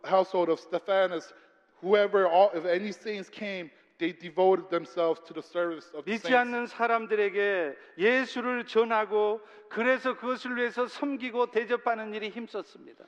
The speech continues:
Speaker 1: They even, um, served people who didn't know Christ, and, and they did everything they can to,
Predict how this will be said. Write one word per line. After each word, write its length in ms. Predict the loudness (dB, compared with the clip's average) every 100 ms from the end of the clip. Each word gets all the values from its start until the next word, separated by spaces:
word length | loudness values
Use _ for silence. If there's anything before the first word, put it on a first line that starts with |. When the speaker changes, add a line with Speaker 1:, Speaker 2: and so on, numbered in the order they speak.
| _ _ _ _ _ -4
Speaker 1:
They 260 | -2 -2 0
even, 260 | 0 2
um, 160 | 2 0
served 460 | 0 2 4 2 -2
people 480 | -8 -8 -2 -2 -2
who 100 | -6
didn't 260 | -4 -4 -4
know 160 | -4 -6
Christ, 500 | -2 2 2 0 -10 -20 -16 -6
and, 300 | -6 -6 -6
and 260 | -8 -6
they 160 | -4 -4
did 240 | -2 -2
everything 420 | 0 -2 -6 -12 -6
they 120 | -6
can 340 | -6 -8 -8 -8
to, 260 | -4 -4